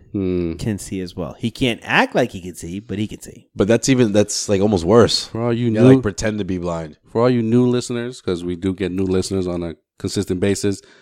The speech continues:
Speaker 1: Sean Dutra, and one of his biggest conspiracies, 'cause he has quite a few, is that
Speaker 3: The
Speaker 1: Stevie Wonder
Speaker 3: biggest.
Speaker 1: is not blind. And this is the biggest.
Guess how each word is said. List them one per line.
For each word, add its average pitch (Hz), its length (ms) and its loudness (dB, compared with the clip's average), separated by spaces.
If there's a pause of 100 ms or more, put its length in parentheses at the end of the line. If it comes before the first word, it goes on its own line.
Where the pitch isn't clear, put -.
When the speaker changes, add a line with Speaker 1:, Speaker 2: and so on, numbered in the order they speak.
(260)
Speaker 1:
Sean 139 260 6
Dutra, 117 460 8 (600)
and 107 120 2
one 113 80 8
of 104 80 6
his 120 120 6
biggest 110 280 6
conspiracies, 101 500 2
'cause 101 120 2
he 113 100 2
has 117 140 4
quite 123 180 4
a 95 60 2
few, 92 320 2 (540)
is 98 120 -4
that 95 400 0
Speaker 3:
The - 60 -20
Speaker 1:
Stevie 131 200 2
Wonder 120 260 6
Speaker 3:
biggest. 120 220 0 (140)
Speaker 1:
is 98 240 0
not 104 380 2 (160)
blind. 85 400 -6
And 90 100 -8
this 107 140 -2
is 95 80 -4 (240)
the 147 200 10
biggest. - 520 -2